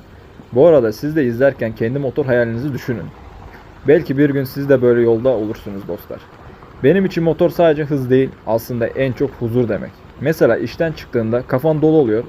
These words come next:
ama kask takıp yola çıktığında tüm o düşünceler geride kalıyor. Yani dostlar motor biraz da terapi gibi bir şey. Bu yolculukta ara ara durup manzarayı da göstereceğim.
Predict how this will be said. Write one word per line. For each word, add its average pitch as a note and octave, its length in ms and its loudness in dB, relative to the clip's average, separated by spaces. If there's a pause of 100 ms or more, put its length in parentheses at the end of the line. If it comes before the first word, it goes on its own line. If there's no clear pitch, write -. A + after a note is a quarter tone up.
ama C3 220 -2
kask - 300 -4
takıp A2+ 240 -6
yola C3 240 0
çıktığında G2+ 600 -6
tüm D#3 180 -4
o A#2 160 -2
düşünceler A2+ 400 -2
geride G#2+ 320 -2
kalıyor. E2+ 300 -8 (840)
Yani D3+ 260 4
dostlar B2+ 320 -2
motor C3 380 0 (120)
biraz C#3+ 220 2
da C3+ 60 -4
terapi A#2+ 340 -2
gibi A2 180 -6
bir G#2+ 80 -6
şey. F2+ 200 -8 (1160)
Bu B2+ 160 4
yolculukta D#3+ 600 2
ara C3 180 2
ara D3 240 2
durup B2 220 -2
manzarayı A#2+ 460 0
da C#3 140 -2
göstereceğim. A#2+ 720 0